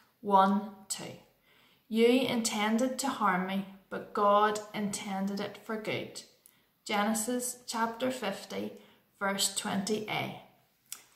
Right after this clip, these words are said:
Well done. Let's close our eyes and pray to God. Dear Lord, thank you that no matter what is happening in our lives, if we trust in you,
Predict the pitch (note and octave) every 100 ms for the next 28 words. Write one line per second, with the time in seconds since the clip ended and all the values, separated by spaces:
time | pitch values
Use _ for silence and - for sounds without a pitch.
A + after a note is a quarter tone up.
0 | - G#3 G3+ G#3 F3 A2 F3+ - - _
1 | _ _ _ - - - - A3+ A3+ -
2 | - A#3+ A3+ A#3+ G#2 C#3+ E3+ F3 - -
3 | F#3 - F3 F3 F3+ - - - - -
4 | _ _ _ _ _ _ _ _ _ _
5 | _ _ _ _ _ - _ _ - B3+
6 | C4+ C4 G3 F3+ F#3 - - _ - B3
7 | B3+ C#4 C#4 C4 A3 G#3+ G#3+ G#3+ A3+ B3+
8 | A3+ G#3 A3 - A#3 - G#3 G3+ A3+ A3+
9 | - G3+ G#3+ A3+ F3+ - G3 - - -
10 | G3+ A3 A3 A#3+ A#3 - C4+ B3+ G#3 F3+
11 | G3